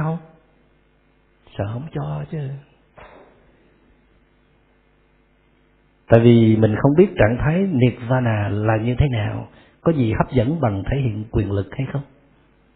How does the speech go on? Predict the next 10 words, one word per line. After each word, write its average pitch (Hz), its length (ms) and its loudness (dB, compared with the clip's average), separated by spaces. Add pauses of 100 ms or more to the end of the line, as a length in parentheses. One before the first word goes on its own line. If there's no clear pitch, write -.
(920)
Có 165 80 2
gì 151 100 4
hấp 117 220 2
dẫn 120 240 2
bằng 104 260 -2
cảm 120 180 0
giác 156 220 0
được 123 240 -4
nuông 160 340 2
chiều, 107 260 0